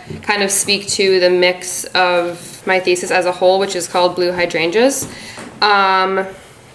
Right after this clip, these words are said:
this first one, uh, was inspired by a car ride my mom and I took up to, um, Ogunquit, Maine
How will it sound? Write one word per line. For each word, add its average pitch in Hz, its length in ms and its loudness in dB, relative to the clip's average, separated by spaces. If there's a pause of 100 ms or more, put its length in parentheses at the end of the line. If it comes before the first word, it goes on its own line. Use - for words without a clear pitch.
(220)
this 208 200 2
first 208 280 0
one, 214 360 2 (800)
uh, 190 240 4
was 190 180 2
inspired 185 500 2
by 190 100 4
a 180 120 0
car 180 300 2
ride 202 240 4
my 196 80 0
mom 185 220 2
and 190 80 2
I 185 80 2
took 185 280 0
up 170 220 0
to, 180 240 2
um, 165 260 2
Ogunquit, 170 480 -2
Maine 165 380 -2